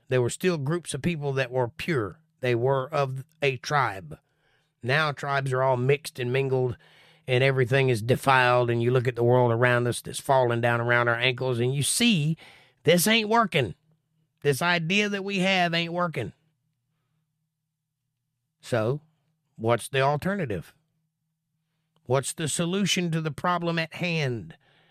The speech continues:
Could it be that you're not responsible for what people before you did, but you are responsible for what you do, and you should probably consider making your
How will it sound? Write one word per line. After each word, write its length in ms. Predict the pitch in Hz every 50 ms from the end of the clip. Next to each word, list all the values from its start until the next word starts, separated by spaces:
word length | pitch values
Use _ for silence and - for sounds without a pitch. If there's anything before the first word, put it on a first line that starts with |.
| _ _ _ _ _ _ _ _ _ _ _ _ _ _ _ _ _ _ _ _ _ _ _ _ -
Could 180 | - - 175 170
it 180 | 170 175 160
be 300 | 151 139 143 147 165 180
that 220 | 185 170 156 151 - _
you're 120 | - 147 151
not 200 | 156 156 139 127
responsible 560 | 127 120 - - 135 135 143 - 135 143 147
for 100 | 139 147
what 220 | 156 156 151 139 135
people 260 | 175 170 151 143 143
before 380 | 135 135 131 - - 196 208 202
you 160 | 175 147 135
did, 300 | 123 127 127 143 147 131
but 120 | 135 131
you 180 | 127 127 123 127
are 160 | 143 156 165
responsible 640 | 160 156 143 - - 160 156 147 127 - 139 127
for 220 | 123 123 135 135 131
what 180 | 120 113 113
you 300 | 107 110 139 190 247 269
do, 320 | 226 170 135 127 120 123 127
and 140 | 127 120 127
you 260 | 160 214 254 269 254
should 260 | 190 - 185 165 147
probably 480 | 160 165 156 151 147 147 139 143 143 135
consider 640 | - - 151 143 - - - 202 185 175 170 160
making 400 | 156 160 160 156 135 - 151 139
your 560 | 127 127 143 170 196 220 214 202 196 190 175